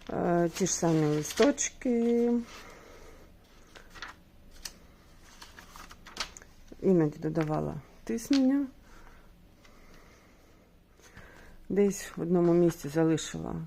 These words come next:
шматочок, не обрізала ниточку, а прикріпила до неї ще трошки намистинок. Ось таке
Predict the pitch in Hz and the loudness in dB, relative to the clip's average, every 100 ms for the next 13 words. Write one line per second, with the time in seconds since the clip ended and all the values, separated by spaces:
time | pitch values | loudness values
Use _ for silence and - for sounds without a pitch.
0 | - 175 165 170 - - - - - - | -8 -8 -6 -8 -10 -16 -18 -20 -16 -12
1 | - - - - - - - - - - | -12 -14 -20 -20 -20 -20 -20 -20 -20 -8
2 | 185 175 165 165 156 147 165 240 - - | 0 2 4 2 4 4 4 2 0 -6
3 | - - 165 170 180 165 165 - 160 - | -10 -4 -2 0 0 -2 -4 -4 -6 -6
4 | 175 160 143 156 165 156 - - - - | -4 -4 -4 -4 -4 -6 -10 -14 -12 -12
5 | - - - 151 - - - - 175 165 | -12 -12 -10 -12 -16 -20 -20 -10 -4 -2
6 | 156 - - - - - - - - - | -4 -6 -14 -12 -14 -16 -20 -20 -20 -20
7 | - - - - - - 180 165 - - | -20 -20 -20 -20 -12 -4 -4 -4 -8 -8
8 | 165 | -8